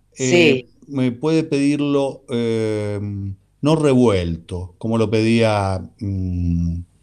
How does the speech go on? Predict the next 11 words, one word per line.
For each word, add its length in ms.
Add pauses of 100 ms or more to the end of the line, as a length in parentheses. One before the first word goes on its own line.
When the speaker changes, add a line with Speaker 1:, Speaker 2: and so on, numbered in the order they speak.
(580)
Speaker 1:
James 320
Speaker 2:
Bond. 240
Speaker 1:
Bond. 120 (520)
Speaker 2:
James 360
Speaker 1:
<laughs> 100
Speaker 2:
Bond. 140
Speaker 1:
James 180
Bond, 380 (220)
sí. 240 (200)
Speaker 2:
Lo 220
pedía, 640